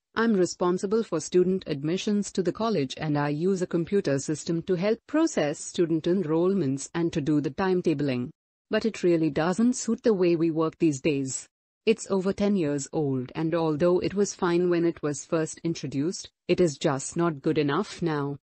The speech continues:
Twenty years ago, the college was quite small and we didn't have the number of students and tutors that we have now.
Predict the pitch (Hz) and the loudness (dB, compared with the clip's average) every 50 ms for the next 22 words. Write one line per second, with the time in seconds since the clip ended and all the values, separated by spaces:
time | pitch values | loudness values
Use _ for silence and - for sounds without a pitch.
0 | _ _ _ - 226 220 226 214 - 226 208 175 147 139 135 139 165 151 156 139 | _ _ _ 0 2 2 4 2 2 2 2 4 2 2 0 0 -2 -2 0 0
1 | 131 127 127 135 - _ _ - 220 - - 214 220 226 214 170 170 156 143 - | 0 -2 -4 -6 -12 _ _ -6 -6 -4 0 2 2 2 2 2 0 -2 -2 -4
2 | - - 185 175 180 180 - - - 196 180 170 151 139 139 131 - 160 160 156 | -6 -4 -2 -2 -2 -2 -6 -8 -4 -2 0 0 0 0 -2 -2 -2 -2 -2 -2
3 | 151 160 156 139 175 175 208 226 220 - - - 202 208 - - 208 196 170 165 | 0 -2 0 0 0 2 2 0 0 -2 -2 -4 -4 -2 0 0 2 2 2 2
4 | 160 160 156 160 - 175 - - - - 208 220 185 170 143 143 - - - 156 | 2 2 0 0 0 -4 -6 -6 -4 -2 -2 0 0 -2 -2 -4 -4 -6 -6 -4
5 | 147 139 - - 226 240 - 190 233 247 233 - 170 165 - - 175 165 165 156 | -4 -4 -2 -2 -2 -2 0 -2 -2 -2 -2 -2 -4 -4 -2 -2 -2 0 0 -2
6 | 143 151 151 147 147 139 131 131 127 | -2 -2 -2 0 0 0 0 -2 -4